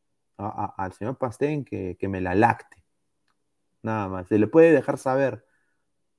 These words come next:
Juan Pastén, este es para vos, como dicen en Argentina. Yayo y su cuarteto obrero. Alberto Calderón, a su madre, te creo, ¿eh?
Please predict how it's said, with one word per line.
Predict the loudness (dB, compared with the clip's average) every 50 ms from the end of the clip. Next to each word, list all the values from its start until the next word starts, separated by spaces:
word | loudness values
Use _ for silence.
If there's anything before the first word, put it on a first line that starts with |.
| _ _ _
Juan | _ -2 -2 0 0
Pastén, | -2 -4 -4 -2 -2 -2 -2 -4 -6 -8 -12 -14 -18 _ _ _ _ _ _ _ _ _ _ _ _ _ _ _ _ _ _ _ _ _ _ _ _ _ _ _ _ _ _ _ _
este | -4 -2 0 -2
es | -2 -2
para | -2 0 2 2 2
vos, | 4 4 4 2 2 -2 -6
como | -10 -10 -8 -8
dicen | -6 -6 -6 -6
en |
Argentina. | -8 -10 -10 -12 -12 -12 -12 -14 -14 -16 -18 _ _ _ _ _ _ _ _ _ _ _
Yayo | -8 -2 0 2 2 4 4 4 4 2 2
y | 2 0 0
su | -2 -4 -6 -6 -6 -4
cuarteto | -4 -6 -4 -4 -6 -8 -4 -2 -2
obrero. | -2 -2 -2 -6 -6 -10 -14 -18 _ _ _ _ _ _ _ _ _ _ -4
Alberto | 0 2 4 4 4 4 2 0
Calderón, | 2 2 2 2 4 4 4 2 2 -2 -4 -6
a | -6 -8
su | -6 -4 -4 -4
madre, | -2 -2 -2 -2 -2 -4
te | -4 -6 -4
creo, | 0 0 0 2 2 0 0 -2
¿eh? | -4 -6 -8